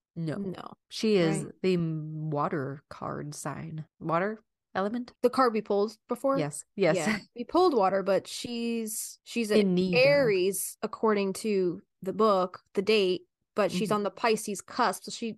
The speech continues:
Speaker 2: might have a little water in her chart, but
Speaker 1: Mm-hmm.
Speaker 2: I'm definitely feeling like she errs more on the side of, I feel like she's more head than heart. So that's why, again, I
Speaker 1: Yeah.
Speaker 2: think, I think she's an air sign.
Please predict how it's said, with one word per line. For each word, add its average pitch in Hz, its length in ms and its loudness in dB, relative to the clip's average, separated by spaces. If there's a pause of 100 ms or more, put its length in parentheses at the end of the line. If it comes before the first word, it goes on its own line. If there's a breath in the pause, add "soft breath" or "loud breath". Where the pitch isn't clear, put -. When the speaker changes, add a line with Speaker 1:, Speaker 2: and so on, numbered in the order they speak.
Speaker 2:
might 311 280 0
have 240 140 0
a 196 60 -4
little 277 320 2
water 330 300 2
in 330 340 -2
her 330 160 -2
chart, 349 420 0
but 160 360 0
Speaker 1:
Mm-hmm. 156 60 -4 (220)
Speaker 2:
I'm 220 160 2
definitely 190 440 -2
feeling 180 400 -4
like 185 180 -8
she - 240 -4
errs 185 260 -2
more 180 300 -6
on 180 260 -8
the 180 80 -12
side 180 500 -4
of, 180 300 -6 (220)
I 294 100 2
feel 294 180 -2
like 269 100 2
she's 226 200 -6
more 214 140 -2
head 202 180 -4
than 190 120 -6
heart. 185 300 -2
So - 220 -4
that's 294 220 0
why, 359 180 2
again, 320 240 0
I 165 80 0
Speaker 1:
Yeah. 175 60 -2
Speaker 2:
think, 240 240 -2
I 208 160 0
think 190 180 -8
she's 202 200 -4
an 269 100 -2
air 294 160 -6
sign. 190 420 -6